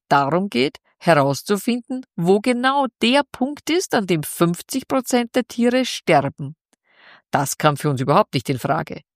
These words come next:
Zur nächsten Forschungsfrage. Wie reagieren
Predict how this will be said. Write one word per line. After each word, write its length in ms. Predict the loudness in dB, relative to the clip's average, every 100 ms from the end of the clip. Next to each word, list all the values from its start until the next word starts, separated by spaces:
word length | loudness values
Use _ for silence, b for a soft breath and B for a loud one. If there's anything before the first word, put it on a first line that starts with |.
| _ _ b b b b
Zur 160 | -2 2
nächsten 340 | 2 0 -6
Forschungsfrage. 720 | -2 -2 -2 -8 -4 -4 -4 -12 -14 b b b
Wie 200 | 0 2
reagieren 540 | 4 4 2 2 0